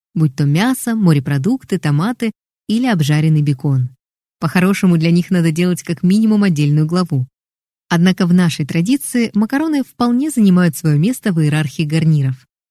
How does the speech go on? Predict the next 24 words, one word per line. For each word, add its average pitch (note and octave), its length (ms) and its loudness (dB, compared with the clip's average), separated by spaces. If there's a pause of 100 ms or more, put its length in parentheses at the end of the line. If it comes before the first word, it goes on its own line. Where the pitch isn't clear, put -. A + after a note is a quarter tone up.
(120)
Поэтому E3+ 380 0
было E3 220 0
бы D#3 80 -2
странно F#3+ 420 0
вообще F3 380 -2
обойти D#3+ 340 0
молчанием D#3 640 2
любые G#3 400 0
макаронные C#3+ 560 2
изделия F#3+ 460 -2
в D#3 40 -2
этой D3+ 220 -4
главе. C#3 400 -2 (760)
Вот A3 260 -2
несколько F3+ 460 -2
общих D#3 400 -6
принципов A3 540 -4
приготовки D3 600 -4
пасты. C#3 500 -6 (540)
Во-первых, D#4 680 -2
это C4 220 -2
выбор F3 340 2
макаронных F3+ 540 0
изделий. C#3+ 520 -4